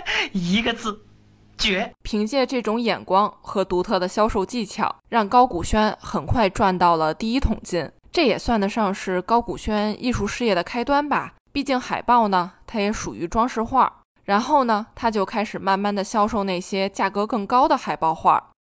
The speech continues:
Speaker 2: 但如果你再让我讲出点高古轩其他的童年故事，我还真是讲不出来了。为啥呢？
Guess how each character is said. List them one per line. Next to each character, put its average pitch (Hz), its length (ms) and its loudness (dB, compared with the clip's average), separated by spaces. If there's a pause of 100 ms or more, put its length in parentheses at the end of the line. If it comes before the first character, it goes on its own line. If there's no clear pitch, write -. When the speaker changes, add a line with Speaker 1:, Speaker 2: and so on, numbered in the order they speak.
(140)
Speaker 2:
但 214 260 6
如 196 220 0
果 233 160 6
你 214 120 -2
再 277 220 2
让 202 180 2
我 180 140 0
讲 190 220 -4
出 - 180 -6
点 175 320 2
高 196 160 6
古 175 160 -4
轩 220 240 0
其 - 180 -4
他 269 280 -4
的 202 200 4
童 190 220 -2
年 185 180 -2
故 202 200 0
事， 156 280 -4 (240)
我 160 140 -4
还 170 320 -4
真 247 320 0
是 233 100 -4
讲 180 240 -4
不 - 140 -10
出 - 220 -6
来 175 220 -2
了。 160 180 0 (240)
为 302 200 0
啥 143 280 -4
呢？ 156 260 -2